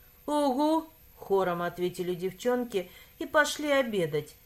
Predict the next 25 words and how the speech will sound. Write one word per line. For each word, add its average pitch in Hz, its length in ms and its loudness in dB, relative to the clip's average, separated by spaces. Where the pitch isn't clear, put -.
Они 151 260 -8
решили 165 440 -8
заказать 170 540 -4
в 190 60 -6
ресторане 185 600 -2
всё - 200 -8
самое 208 460 0
лучшее 196 540 -2
и 320 80 0
объесться 285 600 2
напоследок 240 680 2
вкусненьким. 160 840 -8
Я 151 180 -8
проводила 147 640 -8
их 147 140 -4
взглядом, 185 640 -2
села 269 400 4
за 240 160 4
письменный 240 600 -2
стол 285 300 -2
и 220 120 -6
достала 240 540 2
перо 247 340 -2
и 254 80 -2
чернила. 170 680 -4